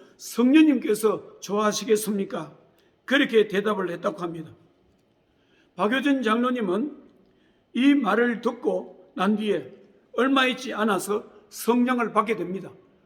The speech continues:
성령을 받게 되니까 그렇게 좋아하던 술도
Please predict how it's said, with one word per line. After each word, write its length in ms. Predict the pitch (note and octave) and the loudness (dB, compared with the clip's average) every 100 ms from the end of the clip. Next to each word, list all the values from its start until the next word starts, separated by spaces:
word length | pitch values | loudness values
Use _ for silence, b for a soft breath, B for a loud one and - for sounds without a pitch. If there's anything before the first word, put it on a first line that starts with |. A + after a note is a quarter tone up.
| _ | _
성령을 640 | - A3+ C4 C#4 C#4 A#3 | -4 2 6 6 6 4
받게 220 | A#3 G#3+ | 0 0
되니까 480 | A3 A3+ G#3 - G#3 - b b | 0 0 -2 -6 -6 -14 b b
그렇게 440 | - C4+ C#4+ C4 - | -2 0 2 -2 -4
좋아하던 600 | E3 G3+ A3+ A3 G3 - - _ | 0 2 2 0 -4 -8 -20 _
술도 640 | - D4 C4+ A#3 F3 - | -2 2 4 2 0 -6